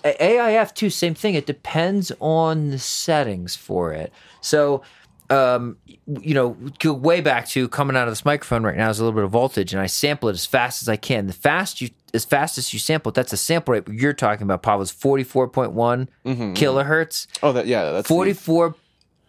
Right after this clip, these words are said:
Speaker 1: thousand one hundred samples per second. That's what that means. I sample
Speaker 2: Right.
Speaker 1: that voltage out of this mic
Speaker 2: No,
Speaker 1: that
Speaker 2: I
Speaker 1: many
Speaker 2: was talking,
Speaker 1: times.
Speaker 2: I was talking about the, the beats. No, the,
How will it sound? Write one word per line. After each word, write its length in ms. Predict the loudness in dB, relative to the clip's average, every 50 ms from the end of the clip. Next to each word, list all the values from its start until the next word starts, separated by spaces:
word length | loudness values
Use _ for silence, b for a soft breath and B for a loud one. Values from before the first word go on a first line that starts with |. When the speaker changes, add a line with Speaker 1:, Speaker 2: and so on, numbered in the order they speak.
| _ _ _ _ _ _ _ 0
Speaker 1:
thousand 580 | 0 2 4 4 2 2 2 0 -2 -2 0
one 220 | 2 2 2 2 2
hundred 580 | 0 0 0 0 0 0 0 0 0 0 -2
samples 600 | -2 -2 0 0 0 0 -2 0 -2 -2 -2 -2
per 160 | -4 -6 -4
second. 480 | -4 -2 0 0 0 0 -4 -8 -12 -4 0
That's 260 | 2 2 2 0 -4
what 100 | -2 0
that 180 | 0 0 0 -2
means. 280 | -2 -2 -2 -2 0 2
I 380 | 2 4 4 4 2 0 -4 -6
sample 360 | -6 -2 0 0 0 2 0 2
Speaker 2:
Right. 20 | 2
Speaker 1:
that 160 | 2 0 0
voltage 420 | 0 0 0 0 0 -2 -2 0
out 100 | 0 0
of 40 | 0
this 140 | -2 -4 -2
mic 200 | 0 0 2 4
Speaker 2:
No, 100 | 4 4
Speaker 1:
that 60 | 4
Speaker 2:
I 40 | 4
Speaker 1:
many 100 | 4 2
Speaker 2:
was 100 | 2 2
talking, 200 | 2 2 2 4
Speaker 1:
times. 60 | 2
Speaker 2:
I 40 | 2
was 100 | 2 2
talking 180 | 0 2 2 2
about 140 | 0 2
the, 200 | 2 2 2 2
the 100 | 0 -2
beats. 800 | -2 0 -2 -2 -2 _ -10 -4 -2 -2 -2 0 -2 -4 -4 -4
No, 260 | -2 -2 0 0 -2 -2
the, 460 | 0 0 0 2 2 0 0 -2